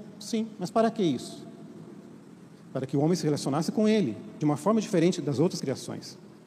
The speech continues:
E para que o homem fizesse coisas diferentes das outras criações, das outras criaturas. E Deus deu para o homem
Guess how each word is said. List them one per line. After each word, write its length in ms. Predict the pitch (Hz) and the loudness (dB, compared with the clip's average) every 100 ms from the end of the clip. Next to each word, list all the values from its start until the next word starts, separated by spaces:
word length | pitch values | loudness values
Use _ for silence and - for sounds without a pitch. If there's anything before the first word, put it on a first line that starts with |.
| - - - - - - - - - - | -20 -20 -20 -20 -20 -20 -20 -20 -10 -4
E 80 | |
para 140 | 156 175 | -2 0
que 80 | 156 | 2
o 40 | |
homem 120 | 156 | 2
fizesse 360 | 160 135 139 - | 0 -2 -2 -4
coisas 560 | - 202 226 240 - - - - | 2 4 4 0 -4 -14 -18 -10
diferentes 560 | 135 135 139 147 202 - | -4 0 2 2 0 -4
das 200 | 156 123 | -4 -4
outras 160 | 123 | -6
criações, 580 | - 160 185 214 202 - - | -4 -4 -2 -4 -4 -8 -8
das 140 | 131 | -4
outras 160 | - 147 | -2 -2
criaturas. 560 | 151 139 240 151 - - - - - - - - - - - - - - - - - - | -2 2 2 2 -4 -14 -18 -20 -20 -20 -20 -20 -20 -20 -20 -20 -20 -20 -20 -20 -6 4
E 60 | |
Deus 240 | 143 175 135 | 8 8 8
deu 160 | 175 | 4
para 160 | 196 190 | 6 6
o 40 | |
homem 320 | 160 123 104 | 6 4 0